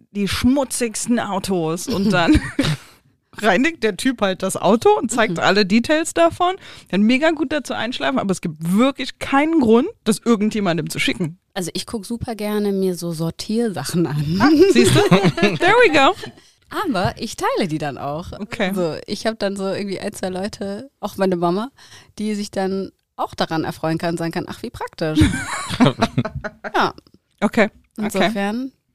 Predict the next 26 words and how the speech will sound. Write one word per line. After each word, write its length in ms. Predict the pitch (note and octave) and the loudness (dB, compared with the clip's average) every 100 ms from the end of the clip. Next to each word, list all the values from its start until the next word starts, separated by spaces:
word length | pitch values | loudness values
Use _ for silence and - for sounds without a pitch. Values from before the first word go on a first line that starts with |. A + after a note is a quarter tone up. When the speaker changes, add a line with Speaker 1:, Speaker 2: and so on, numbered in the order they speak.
| _ | _
Speaker 2:
so 160 | A3 | -10
Sortierkram, 840 | G#3+ G#3+ - B3 - B3 B3 C4 A#3+ - _ | -6 -6 -6 -6 -4 -4 -2 -2 -6 -12 _
äh, 220 | G#3 G3+ G3 | -10 -8 -6
Marie 300 | G3 G3+ G#3+ | -6 -6 -8
Kondo, 560 | - G#3+ G#3 G#3+ C4 - _ - | -6 -4 -4 -4 -6 -12 _ 2
Speaker 1:
Ja. 280 | A#3 G#3+ A3+ - - - - _ _ | 6 6 4 -2 -16 -20 -20 _ _
Speaker 2:
finde 240 | - A#3 A3 | -6 -4 -4
ich 80 | |
sehr 140 | G#3+ G#3+ - | -4 -8 -6
cool. 300 | F#3+ D#3+ F3+ _ _ _ | -4 -4 -8 _ _ _
Speaker 1:
Fair 200 | - A3+ | -2 2
enough. 300 | G#3 G3+ A3 _ _ | 2 2 -2 _ _
Okay, 340 | G3+ - F#3 G3+ - _ - | -8 -2 -2 -2 -8 _ 0
gut. 320 | A3+ - - _ _ - - - - _ _ _ - | 0 0 -6 _ _ -14 -14 -14 -18 _ _ _ -4
Ähm, 240 | G3+ G#3 | -2 0
das 140 | A3 | 2
ist 80 | A#3+ | 0
der 80 | D#4+ | 0
Moment, 260 | D#4 D4+ C#4+ | 0 0 -2
auf 80 | |
den 120 | C#4+ B3+ | -2 2
wir 60 | |
die 80 | B3+ | 4
Leute 180 | B3 A#3+ | 4 2
nicht 120 | A3+ | -2
vorbereiten. 760 | - G3 G#3 A3 A#3+ - E4 | -2 -4 -2 -2 -4 -4 -10